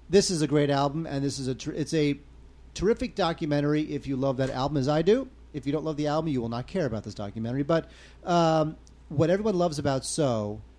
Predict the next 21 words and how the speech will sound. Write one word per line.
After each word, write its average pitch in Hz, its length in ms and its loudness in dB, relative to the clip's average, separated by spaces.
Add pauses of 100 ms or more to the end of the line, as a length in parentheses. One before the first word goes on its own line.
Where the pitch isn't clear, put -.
(560)
is 123 280 -4
less 160 480 -2 (140)
the 143 540 -2
music, 139 540 -4
which 131 160 -8
of 117 80 -14
course 117 200 -6
is 98 140 -12 (140)
great 110 400 -10 (120)
and 117 140 -8
one 117 60 -6
of 110 60 -8
the 104 100 -8
best 117 140 -8
rock 120 240 -6
albums 110 220 -8
of 104 40 -10
the 139 140 -4
era, 147 240 0 (500)
but 139 320 -2
the 131 300 -2